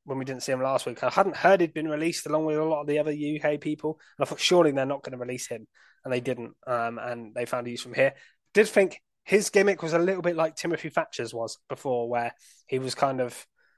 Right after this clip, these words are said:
uh, having a go at the students and stuff.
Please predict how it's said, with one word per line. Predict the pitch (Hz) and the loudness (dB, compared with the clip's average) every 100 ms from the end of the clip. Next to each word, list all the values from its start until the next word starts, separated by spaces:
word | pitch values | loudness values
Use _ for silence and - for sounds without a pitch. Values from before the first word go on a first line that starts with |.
| _ - | _ -6
uh, | 131 127 120 120 113 - _ _ _ _ _ _ _ | -2 0 0 0 -4 -8 _ _ _ _ _ _ _
having | - 160 151 | -2 0 0
a | 143 | 2
go | 147 135 | 4 2
at | |
the | 131 | -2
students | - 143 135 131 131 - | -6 -4 -4 -6 -8 -10
and | 127 120 | -10 -8
stuff. | - 123 123 - | -4 -4 -6 -12